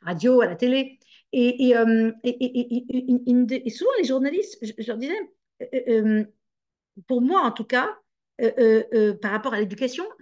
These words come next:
tout est une opportunité, tout est une, est une occasion. D'accord ? Et ça, je bascule tout de suite dans, euh, notre rôle de parents, parce que justement, je vous ai dit,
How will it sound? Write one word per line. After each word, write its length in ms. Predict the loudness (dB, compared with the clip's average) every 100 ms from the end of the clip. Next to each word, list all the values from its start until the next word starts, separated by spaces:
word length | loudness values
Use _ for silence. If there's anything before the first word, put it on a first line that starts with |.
| _ -2
tout 180 | 0 0
est 160 | -4 -4
une 240 | -6 -6
opportunité, 680 | -6 -6 -8 -6 -4 -4 -6
tout 180 | -6 -4
est 40 |
une, 280 | -2 -2 -4 -8
est 320 | -10 -6 2
une 80 | 2
occasion. 440 | 2 -2 -6 -10 -16 _ _ _ _ -8
D'accord ? 260 | -2 0
Et 60 | -2
ça, 280 | 0 0 0 -8 _ _
je 180 | -6 -2
bascule 440 | -2 -2 -2 -2 -2
tout 60 |
de 60 | -8
suite 280 | -8 -6 -4
dans, 220 | -4 -4
euh, 80 | -4
notre 240 | -4 -2
rôle 160 | 0 0
de 60 |
parents, 280 | 0 0 0
parce 140 | -2
que 80 | -12
justement, 380 | -16 -4 -4 -4
je 40 |
vous 100 | -6
ai 60 | -6
dit, 180 | -6